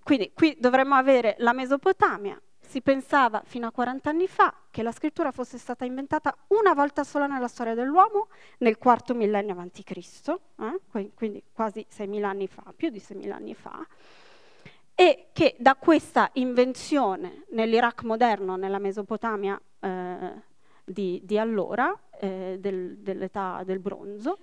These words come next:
da questa scrittura si fossero diffuse tutte le altre, cioè che fossero state trasmesse direttamente dalla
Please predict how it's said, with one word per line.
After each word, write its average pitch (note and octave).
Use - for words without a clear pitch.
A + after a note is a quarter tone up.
da C4+
questa D4+
scrittura F#4
si -
fossero A#3
diffuse F4+
tutte C4
le C4+
altre, A3+
cioè -
che D4+
fossero C#4
state C4
trasmesse D4
direttamente B3+
dalla A3